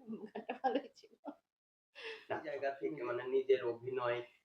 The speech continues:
Speaker 2: নিজের আ, সেই
Speaker 1: অভিনয় তো
Speaker 2: ক্রিয়েটিভিটির
Speaker 1: আমি
Speaker 2: জায়গা।
Speaker 1: আসলে পারি না। অভিনয় করা বা ডান্স করা এগুলো আমি কখনো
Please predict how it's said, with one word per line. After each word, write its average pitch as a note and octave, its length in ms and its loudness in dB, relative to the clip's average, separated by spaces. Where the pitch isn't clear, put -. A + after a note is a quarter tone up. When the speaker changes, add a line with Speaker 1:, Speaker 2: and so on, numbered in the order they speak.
Speaker 2:
নিজের A2+ 440 4
আ, - 360 0
সেই A2 300 0
Speaker 1:
অভিনয় D#4 340 12
তো F#4+ 80 6
Speaker 2:
ক্রিয়েটিভিটির F4+ 300 8
Speaker 1:
আমি D4+ 140 6
Speaker 2:
জায়গা। D4+ 160 8
Speaker 1:
আসলে D4+ 280 2
পারি A3+ 320 0
না। G3+ 140 -14
অভিনয় G#3+ 520 -6
করা F#3+ 640 -4
বা F3 120 -2
ডান্স F#3 520 -14
করা F3+ 380 -8
এগুলো A#3 240 0
আমি A3+ 180 -2
কখনো A3+ 280 -8